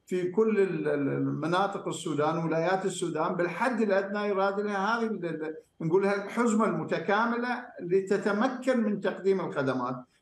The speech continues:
والآن إحنا بس، لكن هذا ي-، يعني مع ال-،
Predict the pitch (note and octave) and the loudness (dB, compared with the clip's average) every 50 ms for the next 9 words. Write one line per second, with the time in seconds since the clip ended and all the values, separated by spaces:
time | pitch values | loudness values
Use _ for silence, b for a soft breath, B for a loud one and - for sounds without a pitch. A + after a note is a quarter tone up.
0 | _ - B3+ C4 C#4 C#4+ C#4+ D4 C#4 A3 G#3+ A#3+ B3+ B3 B3 A#3+ - - D#3+ D#3+ | _ -4 -2 0 2 2 2 2 2 0 0 0 2 2 0 -2 -4 -6 -10 -10
1 | D#3+ D#3+ E3+ F3+ F3+ - - - - F#3 F3 G3 A3+ A#3 - C#4 A#3 G#3+ A3+ C4+ | -8 -4 -2 -2 -2 -2 -8 -10 -4 0 0 2 2 2 0 0 2 2 2 2
2 | C#4 C4+ B3+ B3 A#3 G3+ F3+ F3 D#3 C#3+ C#3 C#3 - _ _ _ _ _ _ _ | 2 2 0 0 -2 -4 -6 -8 -10 -10 -12 -14 -16 _ _ _ _ _ _ _
3 | - - F#3 E3 D#3 D#3 E3 E3 E3 G3 A3+ A#3+ C4 C4+ C4 A#3+ A#3 G3+ - - | -16 -10 -8 -8 -8 -6 -6 -4 -2 0 0 2 2 0 2 0 0 -2 -4 -6